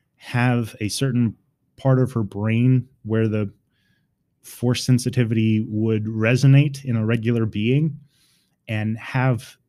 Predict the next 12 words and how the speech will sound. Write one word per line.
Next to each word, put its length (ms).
those 480
awareness, 800
like, 220
nodes 840
where 220
neurons 520
are 60
firing 640
in, 200
in 200
her 180
brain, 500